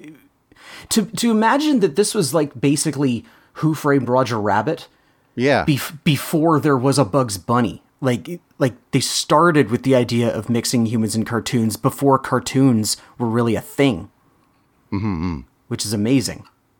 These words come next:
Speaker 2: Yeah, yeah. Um, so I didn't know this existed. Um,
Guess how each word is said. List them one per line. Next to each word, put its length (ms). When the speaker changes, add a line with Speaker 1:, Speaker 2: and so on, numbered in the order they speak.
Speaker 2:
Yeah, 380
yeah. 280
Um, 560
so 200
I 120
didn't 220
know 140
this 160
existed. 500
Um, 440